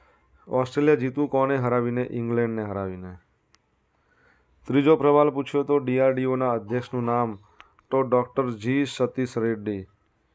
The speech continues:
ડો-, ડૉક્ટર જી સતીશ રેડ્ડી એમનું નામ છે. ચોથો સવાલ છે કે દક્ષિણ આફ્રિકા બ્રિક્સમાં ક્યારે જોડાયું? તો દક્ષિણ આફ્રિકા બે હજાર દસમાં જોડાયું. પરીક્ષામાં ઘણીવાર સવાલ પૂછાઈ ગયો છે.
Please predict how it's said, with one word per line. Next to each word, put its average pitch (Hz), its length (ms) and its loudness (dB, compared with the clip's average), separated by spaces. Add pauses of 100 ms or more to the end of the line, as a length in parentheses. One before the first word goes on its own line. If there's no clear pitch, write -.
(520)
ડો-, 120 280 -2 (100)
ડૉક્ટર 123 340 -2
જી 120 260 -2
સતીશ 127 640 -6
રેડ્ડી 110 420 -2
એમનું 110 300 -4
નામ 98 260 -6
છે. 90 200 -18 (1700)
ચોથો 135 340 4
સવાલ 147 400 6
છે 143 340 0 (580)
કે 135 80 4
દક્ષિણ 127 400 2
આફ્રિકા 139 420 4
બ્રિક્સમાં 131 600 -2
ક્યારે 131 300 0
જોડાયું? 131 460 -2 (600)
તો 131 100 0
દક્ષિણ 120 420 -2
આફ્રિકા 127 440 0
બે 117 220 0
હજાર 117 240 0
દસમાં 110 420 -4
જોડાયું. 113 300 0
પરીક્ષામાં 110 540 -4
ઘણીવાર 101 360 -4
સવાલ 95 300 -8
પૂછાઈ 92 400 -14
ગયો 101 160 -14
છે. - 220 -20